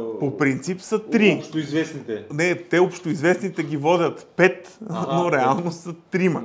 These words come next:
Speaker 1: И
Speaker 2: А, значи аз съм
Speaker 1: ти си
Speaker 2: запомнил
Speaker 1: ти си запомнил добре.
Speaker 2: Добре съм
Speaker 1: Но
Speaker 2: си
Speaker 1: масово хората, като им кажеш, че са трима, не са петима и има хаштаг макак така, нали?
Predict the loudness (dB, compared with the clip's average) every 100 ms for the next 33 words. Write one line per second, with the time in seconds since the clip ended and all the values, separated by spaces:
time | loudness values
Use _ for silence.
0 | -8 -6 -4 -4 -6 -2 -2 -2 -8 -12
1 | -12 -14 -16 -20 _ _ -20 _ -4 -2
2 | -2 -2 -2 -4 -6 -12 -20 -4 -2 -2
3 | 0 0 6 6 8 6 8 10 10 8
4 | -2 -4 2 2 4 0 6 8 8 4
5 | 0 6 8 8 6 -8 -8 -4 2 2
6 | 2 -8 -10 -2 0 0 -2 -2 -4 -2
7 | -4 -4 -4 -2 0 0 0 2 0 0
8 | 2 2 2 4 4 4 0 2 2 6
9 | 6 6 2 -2 -2 6 6 6 0 -8